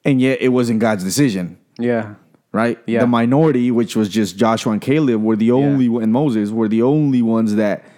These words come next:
Speaker 2: Mm-hmm.
Speaker 1: opted to go.
Speaker 2: Yeah.
Speaker 1: And yet they didn't. And we know how that little number turned out.
Speaker 2: Yeah. I think the majority also decided to make that golden calf, no?
Speaker 1: Uh, the majority does,
Speaker 2: <laughs>
Speaker 1: yeah, exactly. So this
Speaker 2: Yeah.
Speaker 1: idea that the majority has the last word, not
Speaker 2: Yeah.
Speaker 1: even Ellen G. White,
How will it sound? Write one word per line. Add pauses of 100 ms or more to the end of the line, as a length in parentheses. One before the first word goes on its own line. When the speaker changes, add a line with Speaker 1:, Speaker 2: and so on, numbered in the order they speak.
(160)
Speaker 2:
Mm-hmm.
Speaker 1:
opted
to
go. (220)
Speaker 2:
Yeah. (480)
Speaker 1:
And
yet
they
didn't.
And
we
know
how
that
little
number
turned
out.
Speaker 2:
Yeah. (120)
I
think
the
majority
also
decided
to
make
that
golden
calf,
no?
Speaker 1:
Uh, (160)
the
majority
does,
Speaker 2:
<laughs>
Speaker 1:
yeah,
exactly. (220)
So
this
Speaker 2:
Yeah.
Speaker 1:
idea
that
the
majority
has
the
last
word,
not
Speaker 2:
Yeah.
Speaker 1:
even
Ellen
G.
White,